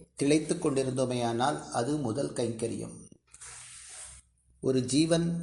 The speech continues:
ஒரு ஜீவாத்மா பரமாத்மாவையே நினைத்து கொண்டிருப்பது என்பது முதல் கைங்கரியம்.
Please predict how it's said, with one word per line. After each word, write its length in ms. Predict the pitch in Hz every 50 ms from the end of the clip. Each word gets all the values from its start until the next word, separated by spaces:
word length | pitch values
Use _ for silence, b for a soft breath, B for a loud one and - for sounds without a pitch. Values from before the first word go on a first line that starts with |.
| - - - - - _ _
ஒரு 160 | - 127 127 123
ஜீவாத்மா 640 | 107 117 131 139 143 151 151 147 - 151 156 165 170 170
பரமாத்மாவையே 840 | - 131 120 127 139 139 135 135 - 147 139 135 131 139 139 151 156
நினைத்து 400 | 143 123 120 127 131 - - 147
கொண்டிருப்பது 600 | - - 135 127 120 113 117 - - 120 120 165
என்பது 340 | 180 165 123 117 117 113 165
முதல் 320 | - - 131 135 127 123
கைங்கரியம். 760 | - - 117 110 113 113 - - - 113 - - - - -